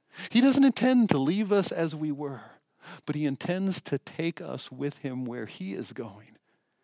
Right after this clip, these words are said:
and to what he has for us.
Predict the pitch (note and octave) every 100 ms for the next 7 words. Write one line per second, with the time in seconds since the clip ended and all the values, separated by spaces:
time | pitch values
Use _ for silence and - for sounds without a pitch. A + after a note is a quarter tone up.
0 | _ - B2+ - C3 C#3+ C3+ _ - -
1 | B2+ C3+ A#2+ G2+ - D#3 C3 A#2+ - G2
2 | G2 - - -